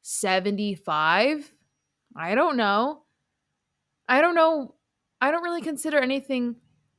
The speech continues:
to be old. And you know why I think it's negative? The word old just sounds negative. But aging is so beautiful to me because a lot of people correlate their good times with how much they weigh.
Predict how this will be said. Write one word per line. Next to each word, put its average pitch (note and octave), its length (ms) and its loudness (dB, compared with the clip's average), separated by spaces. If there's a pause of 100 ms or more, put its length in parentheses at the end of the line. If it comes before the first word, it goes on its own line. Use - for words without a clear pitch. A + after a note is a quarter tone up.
(160)
to A#3 100 -10
be A#3+ 180 -2
old. G3+ 400 0
And A#3 140 -4
you A#3+ 60 0
know D4+ 160 0
why G4+ 240 0
I D#4 60 -2
think A#3+ 300 -6
it's A3 200 -6
negative? G3+ 420 -2
The G#3+ 120 0
word A#3+ 280 4
old G#3+ 260 4
just F#3+ 220 -6
sounds F3+ 420 -6
negative. F#3+ 640 -8 (440)
But - 140 8
aging C#4 340 2
is D4 140 -2
so B3 140 4
beautiful G3+ 460 -4
to F#3+ 120 -10
me F3+ 160 -6
because F#3+ 520 -4 (1500)
a B3 60 0
lot C4+ 120 8
of C#4 40 0
people F#4+ 180 0
correlate A#3 600 2
their F#3+ 560 0 (380)
good G#3 220 0
times C#4 540 -2
with A#3 160 -2
how F#3+ 440 0 (380)
much G#3+ 240 -2
they F#3+ 160 -2
weigh. F3 440 -4